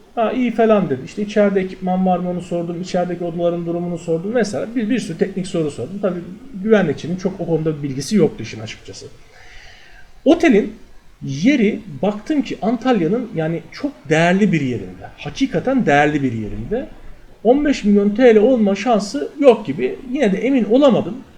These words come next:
Gittim oradaki emlakçıya, emlakçının en yakınında bulunan, otelin hemen karşısında bulunan emlakçıya girdim. Ve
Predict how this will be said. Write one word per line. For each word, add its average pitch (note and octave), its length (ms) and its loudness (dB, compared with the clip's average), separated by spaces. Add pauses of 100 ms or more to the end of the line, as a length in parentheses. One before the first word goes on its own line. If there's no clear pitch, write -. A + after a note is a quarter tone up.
(120)
Gittim G#3 480 -4
oradaki E3+ 400 2
emlakçıya, D#3 720 -4 (240)
emlakçının C3+ 640 -4
en F#3 180 0
yakınında C3+ 440 -4
bulunan, A2+ 320 -8
otelin D3+ 400 -6
hemen F3 260 0
karşısında D3+ 540 -6
bulunan A#2+ 240 -8
emlakçıya F#3 520 -4
girdim. D3+ 440 -2 (1400)
Ve B3 320 6